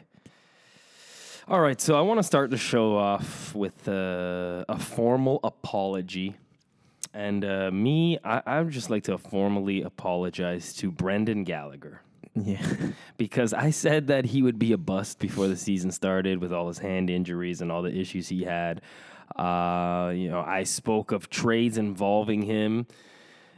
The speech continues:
Speaker 1: and he has done nothing but prove me wrong and pretty much destroy any credibility I had as a podcaster. <laughs> So,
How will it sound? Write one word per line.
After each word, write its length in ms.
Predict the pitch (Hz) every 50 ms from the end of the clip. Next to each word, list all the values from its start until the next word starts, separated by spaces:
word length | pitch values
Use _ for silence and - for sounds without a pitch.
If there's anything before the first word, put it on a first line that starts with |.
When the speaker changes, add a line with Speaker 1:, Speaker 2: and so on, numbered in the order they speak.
| - _
Speaker 1:
and 120 | 110 113 120
he 140 | 190 247 262
has 180 | 254 175 131
done 420 | 117 127 117 107 101 98 95 95 98
nothing 480 | 104 110 113 - - 131 131 143 151 - - - _ _
but 220 | - 101 95 - _
prove 340 | - - 120 120 120 120
me 180 | 123 123 120 113
wrong 540 | 98 90 90 90 87 90 90 95 101 107 110 _ _ _ _ _ _ _ _ _
and 120 | - 95
pretty 220 | 90 - 135 156 185
much 240 | 185 185 170 - -
destroy 640 | - 117 107 - - - - 123 117 113 110 110 - -
any 440 | - 107 113 127 131 127 127 123 127 _
credibility 800 | - - 117 117 107 107 90 85 98 98 98 98 101 101 98 90
I 80 | 87
had 480 | 85 87 92 90 90 90 92 95 95 - -
as 160 | - 92 90 85
a 40 | 80
podcaster. 840 | - - 104 95 95 92 - - 107 107 120 117 - 147 156 180 170
<laughs> 60 | -
So, 600 | - - - - - - 120 - 151 127 113 98